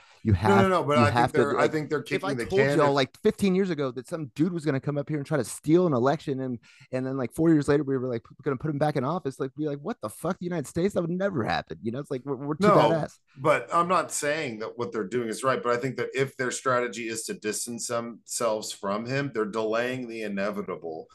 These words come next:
Speaker 1: Well, they
Speaker 2: because
Speaker 1: had
Speaker 2: they're
Speaker 1: so many chances that, you know, if
Speaker 2: I
Speaker 1: they
Speaker 2: know,
Speaker 1: just,
Speaker 2: but at
Speaker 1: if they
Speaker 2: this
Speaker 1: could have
Speaker 2: point, like
Speaker 1: ended his career at the impeachment and they didn't.
Speaker 2: I'm just saying, if they agree that he should be disqualified and shouldn't even be on the ballot, they're gonna delay the inevitable as long as possible, 'cause when they do, the,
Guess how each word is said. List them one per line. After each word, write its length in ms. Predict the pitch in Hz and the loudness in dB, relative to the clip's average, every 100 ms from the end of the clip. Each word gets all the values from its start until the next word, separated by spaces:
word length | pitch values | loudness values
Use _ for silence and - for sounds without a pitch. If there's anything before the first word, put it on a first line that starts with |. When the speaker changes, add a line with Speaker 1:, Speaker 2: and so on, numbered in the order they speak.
| - | 0
Speaker 1:
Well, 100 | 143 | 4
they 120 | 147 | 6
Speaker 2:
because 120 | 147 143 | 6 4
Speaker 1:
had 80 | |
Speaker 2:
they're 100 | 127 | 4
Speaker 1:
so 80 | 170 | 4
many 160 | 165 151 | 4 4
chances 400 | 160 147 95 - | 2 0 -2 -2
that, 100 | 120 | -2
you 80 | 123 | 0
know, 200 | 117 120 | 0 0
if 140 | 117 143 | 0 4
Speaker 2:
I 100 | 151 | 8
Speaker 1:
they 60 | |
Speaker 2:
know, 120 | 190 | 8
Speaker 1:
just, 80 | 165 | 8
Speaker 2:
but 100 | 135 | 6
at 80 | 131 | 4
Speaker 1:
if 60 | 127 | 4
they 60 | |
Speaker 2:
this 100 | - | 4
Speaker 1:
could 80 | 160 | 6
have 100 | 139 | 4
Speaker 2:
point, 120 | 135 | 4
like 140 | 131 131 | 2 4
Speaker 1:
ended 180 | 135 | 2
his 140 | 120 - | -2 -6
career 280 | 117 123 123 | -4 -2 -2
at 100 | - | -4
the 80 | |
impeachment 500 | 117 113 139 - 85 | -6 -4 -8 -8 -14
and 100 | 76 | -10
they 80 | 92 | -8
didn't. 220 | 85 82 | -6 -2
Speaker 2:
I'm 120 | 156 165 | 0 0
just 140 | 143 | 0
saying, 160 | 160 139 | 0 0
if 100 | 151 | 2
they 160 | 151 | 4
agree 380 | 143 113 139 143 | 4 2 -2 -2
that 120 | 135 | -4
he 100 | 123 | -4
should 200 | 120 113 | -6 -8
be 100 | 120 | -8
disqualified 760 | 113 113 - 117 110 101 104 98 | -4 -6 0 2 2 2 0 2
and 120 | 98 | -2
shouldn't 320 | - 123 117 | 0 0 0
even 320 | 120 107 104 | -2 -4 -6
be 180 | 107 120 | -4 -4
on 200 | 107 104 | -4 -6
the 80 | 95 | -6
ballot, 440 | 107 117 117 98 | 0 4 4 2
they're 100 | 113 110 | 0 -2
gonna 160 | 107 | -4
delay 360 | 101 110 117 120 | -2 0 2 2
the 120 | 113 | -2
inevitable 540 | 107 117 117 107 101 104 | -2 -2 -2 -4 -2 -4
as 120 | 117 | 0
long 240 | 113 101 | -2 -2
as 100 | 98 | -6
possible, 460 | - 151 147 110 104 | 0 2 2 -4 -10
'cause 180 | 110 123 | -6 -2
when 160 | 131 | 0
they 180 | 123 110 | -2 -4
do, 240 | 131 131 | -4 -4
the, 180 | 107 95 | -4 -6